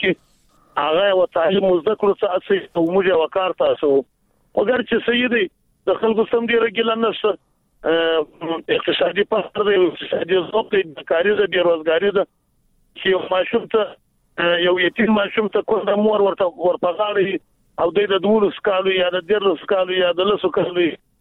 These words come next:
هغه ته، ته، م، یتیمان یې کونډې ور-، دغه کونډې ور په غاړه وي. هغه خو مجبوره دی، ان صاحب. دلته موږ په دا جوزجان کې داسې ماشومان شته چې د دولس کالو ماشومان دي خښتې وهي،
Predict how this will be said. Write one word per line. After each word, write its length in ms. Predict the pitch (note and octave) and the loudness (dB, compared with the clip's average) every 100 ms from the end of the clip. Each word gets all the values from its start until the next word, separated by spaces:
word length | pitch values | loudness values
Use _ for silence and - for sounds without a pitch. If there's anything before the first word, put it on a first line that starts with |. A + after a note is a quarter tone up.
| _ - | _ -4
هغه 240 | C3+ A3+ | 0 0
ته، 480 | A3+ - - - - | 0 -2 -6 -10 -8
ته، 360 | - G#3+ G#3 F3 | -2 0 2 2
م، 200 | F#3 F3 - _ _ | 2 0 -4 _ _
یتیمان 520 | F#3+ F#3+ F#3+ G#3+ G#3+ | -4 -2 0 0 -2
یې 40 | G3+ | -4
کونډې 300 | A3 G#3+ G3+ | -2 0 2
ور-، 460 | G3+ F3+ F#3 F3 F#3 | 2 2 0 -4 -2
دغه 420 | F3+ G3+ F#3+ E3 _ _ F3+ - _ _ _ | 0 2 2 0 _ _ -10 -10 _ _ _
کونډې 280 | - A3 G#3 | -2 0 2
ور 140 | G3+ | 0
په 180 | - F3+ | -2 -4
غاړه 240 | G#3+ G#3 G3 | 0 0 0
وي. 140 | E3+ - _ _ - | -2 -6 _ _ -2
هغه 240 | G3+ A#3+ | 0 0
خو 120 | - | 0
مجبوره 460 | A3 A3+ F#3+ B3+ A#3+ | 0 0 0 0 2
دی، 120 | A3+ | 2
ان 200 | A3 A3 - | 0 -2 -2
صاحب. 140 | G#3+ - _ _ _ - | -2 -4 _ _ _ -4
دلته 320 | A3 - G#3 | -4 -2 0
موږ 200 | A3 G3+ | 0 0
په 100 | G#3 | 0
دا 120 | G3+ | 0
جوزجان 480 | G3+ G3+ G3 G#3+ G#3+ | 0 0 2 0 -2
کې 100 | G3+ | -2
داسې 280 | G#3 F#3+ G3 | -2 0 0
ماشومان 500 | G3 F3+ G3+ G#3 F3+ | 0 0 0 0 0
شته 180 | - G3 | 0 -2
چې 280 | F#3 - - _ _ _ | -4 -10 -12 _ _ _
د 60 | F#3 F#3 | -2 2
دولس 320 | A3+ G#3 D3+ | 2 2 0
کالو 300 | A#3 - G3+ | -4 -6 -4
ماشومان 460 | G3 F3+ G3 G#3 | -2 0 0 0
دي 100 | F#3+ | 0
خښتې 320 | - G#3 D3 F#3+ | 0 0 0 0
وهي، 340 | F3 F3 E3+ | 2 2 0